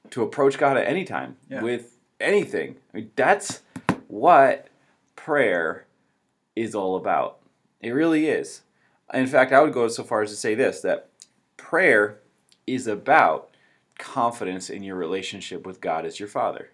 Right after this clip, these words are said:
Speaker 2: That's right, yeah, in, in your relationship, and I think it, it is. That's, that's a very important, uh, aspect of prayer, is that it is a relationship with your Father. And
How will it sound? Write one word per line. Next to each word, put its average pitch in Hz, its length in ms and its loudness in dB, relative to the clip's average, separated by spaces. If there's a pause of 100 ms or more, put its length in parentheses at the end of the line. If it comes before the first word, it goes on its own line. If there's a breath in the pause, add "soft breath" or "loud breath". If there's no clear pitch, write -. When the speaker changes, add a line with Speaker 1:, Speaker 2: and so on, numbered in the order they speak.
(120)
Speaker 2:
That's 135 240 -6
right, 135 180 -6
yeah, 135 200 -2
in, 127 480 -8
in 131 200 -4
your 139 100 -2
relationship, 131 840 -6
and 113 100 -8
I 120 80 -8
think 139 220 -10
it, 123 140 -8
it 123 120 -8
is. 127 280 -6
That's, 110 220 -10
that's 117 220 -10
a 113 120 -6
very 117 220 -8
important, 113 520 -8
uh, 107 60 -8
aspect 107 680 -8
of 120 240 -10
prayer, 110 280 -8
is 110 100 -12
that 110 180 -8
it 127 140 -10
is 127 220 -6
a 110 80 -10
relationship 113 880 -10
with 107 320 -10
your 101 100 -10
Father. 104 480 -8
And 104 160 -10